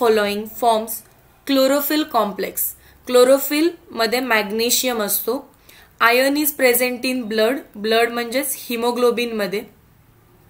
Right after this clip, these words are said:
एचबी ज्याला आपण म्हणतो. Calcium is used to estimate hardness of water.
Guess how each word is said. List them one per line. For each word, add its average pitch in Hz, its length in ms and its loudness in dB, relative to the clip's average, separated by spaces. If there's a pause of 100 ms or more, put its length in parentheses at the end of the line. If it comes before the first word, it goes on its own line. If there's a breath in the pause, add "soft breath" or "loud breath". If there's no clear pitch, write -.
(120)
एचबी 220 380 -2
ज्याला 208 260 2
आपण 202 240 -2
म्हणतो. 202 420 -8 (1040 soft breath)
Calcium 277 560 2 (760)
is 254 180 0
used 269 400 0
to 302 80 -2 (100)
estimate 254 840 -2 (500)
hardness 247 540 2
of 269 260 -2
water. 220 380 0